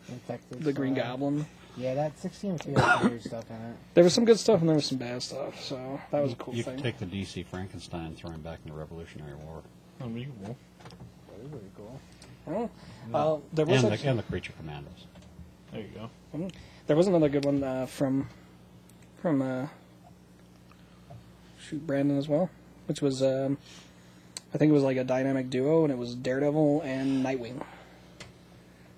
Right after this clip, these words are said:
Speaker 2: crossing over together.
Speaker 1: That'd be kinda
Speaker 2: They
Speaker 1: cool.
Speaker 2: kinda, like, fight the same way.
Speaker 1: Right. Hmm.
Speaker 4: The whole, the whole question kinda reminds me of the, when Stan did the Stan Lee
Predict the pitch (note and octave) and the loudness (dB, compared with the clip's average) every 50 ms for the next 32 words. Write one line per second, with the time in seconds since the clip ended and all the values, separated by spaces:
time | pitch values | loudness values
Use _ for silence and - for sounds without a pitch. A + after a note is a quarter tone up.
0 | - - - - B2 B2 - C3+ B2+ B2 B2 B2+ B2 B2+ B2 B2 B2+ C3+ D3 - | -20 -8 -6 -6 -6 -4 -8 -8 -8 -8 -8 -10 -10 -10 -10 -10 -10 -10 -12 -12
1 | - - - - - - - - - - - - - - - - A2 C3 C3+ - | -16 -20 -20 -20 -20 -20 -20 -20 -20 -20 -20 -20 -20 -20 -18 -16 -16 -14 -12 -12
2 | A2+ A2+ A2 - C#3 C3 A#2+ C3 C3 B2+ B2+ C3 C3 C3 B2 - - - - C#3+ | -14 -14 -8 -6 -6 -6 -4 -6 -6 -6 -6 -8 -8 -8 -10 -12 -14 -12 -10 -10
3 | C#3 - - C#3+ - C#3 C3+ C#3+ C#3+ C#3+ D3 D3 D3 D3 D3+ E3 - - - - | -10 -8 -8 -8 -6 -6 -6 -4 -4 -4 -4 -4 -4 -6 -8 -12 -14 -16 -18 -16
4 | - - - - - - - - - - - - - - - - C#3+ B2+ A#2 B2 | -16 -18 -18 -16 -16 -16 -16 -16 -18 -18 -18 -18 -18 -20 -16 -12 -10 -8 -6 -6
5 | C3 C3 B2 - - - - - - - - - - - - - - - - - | -6 -8 -12 -14 -18 -20 -20 -20 -20 -20 -20 -18 -16 -16 -14 -12 -12 -12 -12 -14
6 | - - - - - - - B2 - - - C#3 - - - - - - - - | -16 -20 -20 -20 -20 -16 -14 -14 -14 -14 -14 -14 -14 -14 -16 -16 -18 -20 -20 -20
7 | - - - - - G3+ G#3 G3+ E3+ - - - - - A#2+ A#2+ B2 A#2+ A#2 B2 | -20 -20 -18 -12 -10 -8 -8 -8 -8 -10 -14 -16 -16 -14 -12 -4 -2 -2 0 2
8 | A#2 A2+ A2 A2 G2 F#2+ G2+ A2+ G#2+ - C#3 C3 B2+ - B2 A2+ A2 - - - | 0 0 0 -2 -4 -6 -6 -4 -4 -2 -4 -4 -4 -4 -4 -4 -4 -6 -8 -10
9 | G2+ G2+ - G#2 G2+ G2+ G2+ G2 G2+ G2 F#2+ G2 G2 F#2 F#2+ G2+ G2+ G2 F#2+ G2 | -10 -10 -10 -12 -10 -10 -10 -10 -10 -12 -12 -12 -12 -12 -10 -10 -10 -10 -12 -12
10 | G2 F#2+ G2 F#2+ F#2+ F#2+ - - - - G#2 G2 G2 - - - A2+ G#2 G2 F#2+ | -14 -14 -14 -14 -14 -14 -14 -14 -14 -12 -12 -10 -10 -10 -10 -8 -10 -10 -10 -10
11 | F#2+ G#2 - - - - - - - - A#2 A2 G2+ G2+ G#2 F#2+ - - - G#2+ | -12 -14 -16 -20 -20 -20 -20 -20 -12 -10 -10 -10 -8 -10 -8 -8 -6 -6 -6 -8
12 | G2 G2 G2 G2 F#2+ F#2+ F#2+ | -8 -8 -10 -10 -10 -10 -12